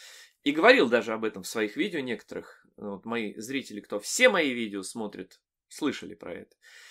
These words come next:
Но я был поражен тому, какие сверхбогатыри были на Руси когда-то, и которых уже, конечно, никогда, скорее всего,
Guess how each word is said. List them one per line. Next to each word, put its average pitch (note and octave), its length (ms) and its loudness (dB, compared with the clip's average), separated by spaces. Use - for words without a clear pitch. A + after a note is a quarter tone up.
Но D3+ 380 2
я E3+ 640 2
был D3+ 340 -6
поражен F3+ 640 2
тому, E3 320 2
какие E3 880 -2
сверхбогатыри C#3+ 1300 2
были D3 520 -2
на A#2+ 140 -2
Руси A#2 300 -6
когда-то, A#2+ 640 -2
и - 180 -18
которых B2 400 -6
уже, A#2 180 -10
конечно, C#3 440 -6
никогда, B2+ 500 -4
скорее C3+ 340 -6
всего, A#2 400 -10